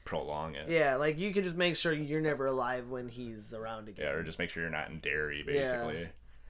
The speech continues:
Speaker 2: But, yeah, fucking Pennywise, man.
Speaker 1: He's a crazy bitch, man.
Speaker 2: He is.
Speaker 1: One of the best horror monsters of all time. But, uh, but yeah, so they, they mention him, and then it shoots over to Juniper Hills.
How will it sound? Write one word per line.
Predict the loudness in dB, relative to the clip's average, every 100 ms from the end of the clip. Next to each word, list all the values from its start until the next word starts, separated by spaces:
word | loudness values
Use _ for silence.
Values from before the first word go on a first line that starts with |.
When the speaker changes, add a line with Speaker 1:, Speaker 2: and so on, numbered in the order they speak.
| -16 0
Speaker 2:
But, | 6 6 4 -4 -16 -16 -20 -20 -18 -20 -20 -8
yeah, | -6 -4
fucking | -8 -8
Pennywise, | -4 -4 -4 -6 -8
man. | -4
Speaker 1:
He's | -2
a | 0
crazy | 0 0
bitch, | 0 0 0 2
man. |
Speaker 2:
He | 6
is. | 6 4 0
Speaker 1:
One | -2
of |
the | 2
best | 2 2
horror | 2 0
monsters | 0 -2 -6
of | -4
all | -6
time. | -6 -8 -6 -4 -2 -2 -4 -8 -10 2
But, | 12
uh, | 12 12 12 10 -10 -16 -18 -2
but | 12 12
yeah, | 12
so | 12 12 12
they, | 12 10
they | 10 10
mention | 10 8 4
him, | 6 6 6
and | 4
then | 4
it | 2
shoots | 0 0 0 4
over | 4 4
to | 2
Juniper | 0 -2 0 0
Hills. | 0 -2 -8 -10 -14